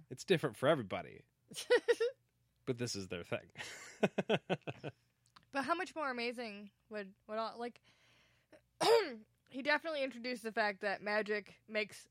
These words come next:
Speaker 2: everything way better than it is. Like, you know, the, the awesomeness that you enjoy? Yeah, they're doing something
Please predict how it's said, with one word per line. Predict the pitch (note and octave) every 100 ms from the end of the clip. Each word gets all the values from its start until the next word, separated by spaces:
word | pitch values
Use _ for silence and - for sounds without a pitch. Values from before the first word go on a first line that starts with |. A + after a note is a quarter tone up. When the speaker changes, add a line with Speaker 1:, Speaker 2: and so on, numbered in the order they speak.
| _ _ _
Speaker 2:
everything | G#3 G#3 G3 G3+ F#3
way | F3+
better | F3+ F3 F3
than | E3+
it | D3
is. | D3 G2+ F3+
Like, | G3+ -
you | D4+
know, | E4 E4
the, | D4+ A#3
the | B3+ C#4 B3+
awesomeness | - A#3+ B3+ C4+ C4+ B3
that | A3
you | G#3 A#3+ C#4+
enjoy? | C#4+ D4+ D4 D4 D4 B3+
Yeah, | B3 G#3+ F3+ G3+
they're | A3+
doing | A#3+ A3+ A3
something | A3 G3+ G3